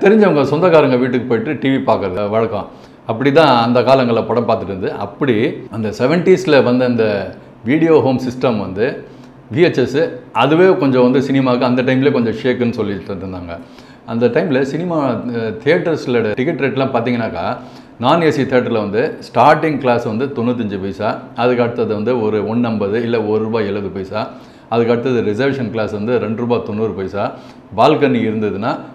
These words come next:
மூன்று ரூபாய் நாற்பது பைசா இல்லைன்னா நாலு ரூபாய். இதுதாங்க தியேட்டரோட rate. இப்போ ஏ சி theatre, தேவி theatre மாதிரி ஏ சி தியேட்டர்ஸ்லாம் இருந்துச்சுனாக்கா,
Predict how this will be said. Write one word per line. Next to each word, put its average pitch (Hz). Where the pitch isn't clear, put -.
மூன்று 127
ரூபாய் 127
நாற்பது 104
பைசா 98
இல்லைன்னா 123
நாலு 98
ரூபாய். 92
இதுதாங்க 127
தியேட்டரோட 107
rate. 92
இப்போ 143
ஏ 175
சி 185
theatre, 135
தேவி 156
theatre 139
மாதிரி 127
ஏ 127
சி 143
தியேட்டர்ஸ்லாம் 117
இருந்துச்சுனாக்கா, 104